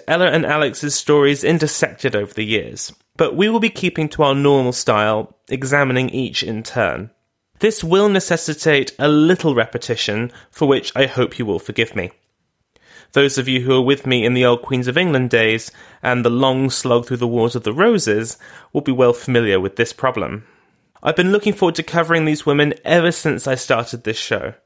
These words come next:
Indeed, it's not an exaggeration to say that they are part of the reason why I wanted to do this series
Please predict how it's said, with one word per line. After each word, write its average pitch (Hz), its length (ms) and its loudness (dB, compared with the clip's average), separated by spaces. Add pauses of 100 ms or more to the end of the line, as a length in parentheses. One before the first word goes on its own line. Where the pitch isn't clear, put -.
(760)
Indeed, 160 640 0
it's 151 180 -6
not 165 200 2
an 180 60 2
exaggeration 147 800 0
to 131 100 -10
say 123 280 -2
that 92 100 -8
they 131 100 0
are 127 60 0
part 160 400 -2
of - 40 -10
the 151 100 0
reason 123 380 -4
why 117 200 4
I - 20 2
wanted 117 360 -2
to - 120 -18
do 151 220 4
this 110 180 -2
series 101 460 0